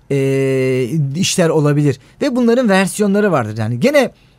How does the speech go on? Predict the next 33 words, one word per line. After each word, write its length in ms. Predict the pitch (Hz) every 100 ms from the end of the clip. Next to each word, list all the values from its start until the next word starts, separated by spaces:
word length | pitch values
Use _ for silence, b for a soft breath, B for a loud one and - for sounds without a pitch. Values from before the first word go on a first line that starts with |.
| _ -
e, 420 | 156 147 143 139 135
dijital 340 | 165 147 190
size 260 | 151 165 175
bu, 160 | 170
yani 220 | 165 151 151
internet 400 | 165 185 214 208
denen 160 | 180
şey 180 | 160 185
size 220 | - 180
veriyor 220 | 180 247
zaten. 280 | 240 214 165 -
Araştırabilirsiniz 1200 | 185 196 185 202 196 202 196 185 - 156 120 - b
neye 240 | 160 165 202
uygun 220 | 170 170
olabileceğinizle 540 | 156 143 135 156 135
ilgili. 220 | 120 117 107 B -
Biraz 260 | 415 320
kendinize 420 | - 233 208 170
eğmeniz 360 | 160 151 143 123
gerekiyor. 420 | 113 107 123 104 - B B -
Yani 140 | 208
sadece, 540 | - 277 262 196 233 190 B B B -
e, 380 | 202 202 202 190 -
Facebook'ta, 640 | 233 240 - 220 - 208
Instagram'da, 840 | 190 196 - 202 208 208 214 208 170 B B -
e, 520 | 185 185 185 185 190
işte 160 | 147 185
yarım 220 | 185 226
saat, 340 | - 208 196
kırk 200 | - 170
beş 180 | 214 208
dakikanı 260 | 196 196 185
harcayıp, 400 | 185 170 190